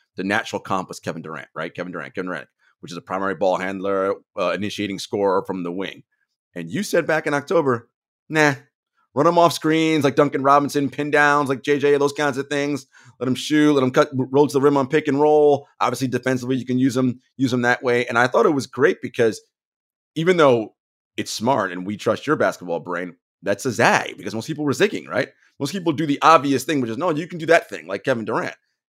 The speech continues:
And, you know, I think for you to be able to say that about Victor was smart. And I think for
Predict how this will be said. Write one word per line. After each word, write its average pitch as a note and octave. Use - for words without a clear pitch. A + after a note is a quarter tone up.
And, A2+
you C3+
know, G#2+
I A#2
think A#2
for G#2+
you A#2
to A#2
be B2
able A#2+
to G#2
say A#2+
that B2
about G2
Victor G2
was D#2+
smart. C3
And G2+
I G2
think A2+
for G2+